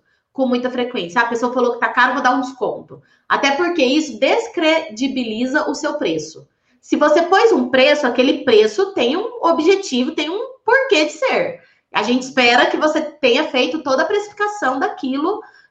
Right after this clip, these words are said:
de forma correta e você sabe que aquilo vale aquele preço. Então, não dá pra você ficar falando, "Ah, tá... nossa, você achou caro? Então, faz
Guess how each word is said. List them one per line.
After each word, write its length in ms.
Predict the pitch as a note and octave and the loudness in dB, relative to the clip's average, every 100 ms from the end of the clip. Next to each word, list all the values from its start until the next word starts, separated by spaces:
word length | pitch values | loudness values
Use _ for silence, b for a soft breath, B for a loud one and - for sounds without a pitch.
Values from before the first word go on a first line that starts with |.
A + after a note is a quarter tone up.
| _ | _
de 100 | C4 | -2
forma 300 | - B3+ C4 | 2 2 4
correta 540 | F4+ F#4 F4 D4+ D#4+ A4 | 2 4 4 2 2 0
e 40 | |
você 240 | G#4 G#4+ A#4 | 0 0 -2
sabe 360 | A#4 G#4 C4 - | 2 2 2 -2
que 80 | |
aquilo 340 | B3+ - D4 C4 | -4 -6 -8 0
vale 340 | A#3+ A3+ C4+ | 2 4 2
aquele 300 | D4 - D#4 F4 | -2 -4 -6 -6
preço. 500 | - E3+ D#3+ - _ _ _ _ | -4 -4 -6 -10 _ _ _ _
Então, 220 | A3+ C#4+ | -4 -2
não 100 | E4 | 2
dá 120 | D#4 | 2
pra 240 | D#4+ F4+ F4 | 4 2 2
você 200 | F4 D4+ | 0 0
ficar 260 | D#4 D4+ | 0 0
falando, 260 | D4+ D4+ D4+ | 2 2 4
"Ah, 160 | F4+ F#4+ | 4 4
tá... 340 | F#4+ F#4+ - - | 2 -2 -6 -4
nossa, 280 | D4+ G#4+ F4+ | 0 0 -2
você 160 | E4+ | -2
achou 300 | F4+ - C4+ | -2 -2 -6
caro? 440 | - D4 C#4 A#3 G#3+ | 0 4 6 4 0
Então, 260 | C#4+ C4+ A3 B B | -4 -6 -8 B B
faz 180 | A4 | 2